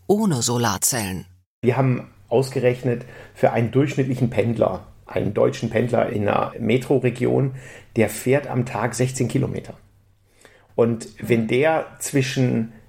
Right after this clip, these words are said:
Speaker 2: März und September fährt, äh, dann braucht er wahrscheinlich das Fahrzeug gar nicht mehr einstecken. Weil wir laden circa bei durchschnittlichem Wetter sechzehn Kilometer am Tag, bei einem sehr guten Tag im Sommer, äh, über dreißig Kilometer in Deutschland.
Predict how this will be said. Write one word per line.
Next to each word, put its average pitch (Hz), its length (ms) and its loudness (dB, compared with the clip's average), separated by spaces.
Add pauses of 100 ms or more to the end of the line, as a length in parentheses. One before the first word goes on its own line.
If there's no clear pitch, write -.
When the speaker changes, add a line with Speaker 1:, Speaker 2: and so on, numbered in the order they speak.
(100)
Speaker 2:
März 123 520 0
und 131 140 2
September 127 460 2
fährt, - 380 -8 (960)
äh, - 240 2
dann 113 280 0
braucht - 440 0
er 135 160 2
wahrscheinlich 131 540 0
das - 180 -2
Fahrzeug 127 460 0
gar 120 160 0
nicht 131 180 -2
mehr 113 140 0
einstecken. 110 460 -4 (600)
Weil 113 160 4
wir 117 100 4
laden 127 500 0
circa 139 360 0
bei 110 140 2
durchschnittlichem 131 840 0
Wetter 120 360 2 (180)
sechzehn 139 420 2
Kilometer 160 720 0 (360)
am 131 240 2
Tag, - 500 -4
bei 117 80 0
einem 120 220 0
sehr 107 240 0
guten 175 360 -4
Tag 170 360 -2
im 110 140 -2
Sommer, 127 600 0
äh, 107 180 2
über 110 260 2
dreißig 117 400 -2
Kilometer 160 480 0
in 151 80 -2
Deutschland. 175 600 -2